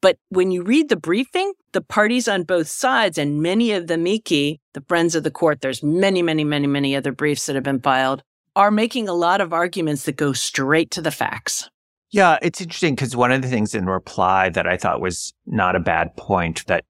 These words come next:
Speaker 2: Donald Trump's team made, which is normally in an appellate argument, there's a deference to fact
Speaker 1: Yes.
Speaker 2: finding below. But that's because there, you're actually are assessing the credibility of witnesses.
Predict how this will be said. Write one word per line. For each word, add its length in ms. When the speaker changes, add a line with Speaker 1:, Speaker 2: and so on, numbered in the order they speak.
Speaker 2:
Donald 320
Trump's 440
team 420
made, 360
which 260
is 240
normally 840
in 120
an 160
appellate 400
argument, 540
there's 260
a 60
deference 800
to 180
fact 380
Speaker 1:
Yes. 320
Speaker 2:
finding 320
below. 560
But 120
that's 200
because 400
there, 200
you're 220
actually 380
are 100
assessing 640
the 160
credibility 760
of 140
witnesses. 840